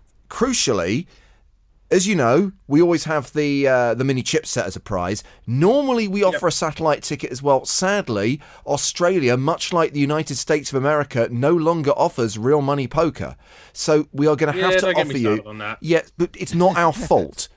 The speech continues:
Speaker 1: Take it to, take it to
Speaker 2: I
Speaker 1: your
Speaker 2: know it's not your fault.
Speaker 1: take it to your
Speaker 2: It's
Speaker 1: local
Speaker 2: our crappy
Speaker 1: politician.
Speaker 2: government.
Speaker 1: Um, what we can offer you, though, is a pair of wireless headphones, which may or may not have the PokerStars logo attached to them.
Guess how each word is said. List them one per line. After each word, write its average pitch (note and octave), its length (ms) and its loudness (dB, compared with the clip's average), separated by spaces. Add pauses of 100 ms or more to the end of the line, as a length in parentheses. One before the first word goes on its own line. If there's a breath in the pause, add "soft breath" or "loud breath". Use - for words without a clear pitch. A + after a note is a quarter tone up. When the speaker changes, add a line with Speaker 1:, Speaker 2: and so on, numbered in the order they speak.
Speaker 1:
Take D#3+ 300 0
it - 100 0
to, - 120 -4
take E3+ 280 0
it F#3+ 100 -4
to - 80 0
Speaker 2:
I - 20 4
Speaker 1:
your A#3 100 4
Speaker 2:
know A3 60 2
it's E3 100 -2
not E3 100 0
your C3+ 140 -2
fault. B2+ 300 -6 (180 soft breath)
Speaker 1:
take F3 240 2
it F#3 80 0
to - 100 0
your E3+ 120 4
Speaker 2:
It's D#3+ 40 4
Speaker 1:
local D3+ 60 2
Speaker 2:
our C3+ 60 -2
crappy E3 100 2
Speaker 1:
politician. C3+ 440 0
Speaker 2:
government. G#2+ 220 -16 (320 loud breath)
Speaker 1:
Um, E3 280 2 (360)
what G3 220 4
we A3 120 0
can G#3+ 380 0
offer G3 220 0
you, A2+ 120 0
though, F#2 360 0
is D3 160 0
a C#3 40 -2
pair D#3+ 300 2
of C#3+ 140 2 (160)
wireless B3+ 500 0
headphones, F#2+ 560 -4
which B2 160 -8
may F#3 160 0
or F#3 80 0
may E3+ 100 0
not D#3+ 160 -2
have C#3 120 -6
the C#3+ 80 -4
PokerStars D3 480 -2
logo C3 340 0
attached E2 400 -8
to F#2 60 -12
them. D2+ 180 -10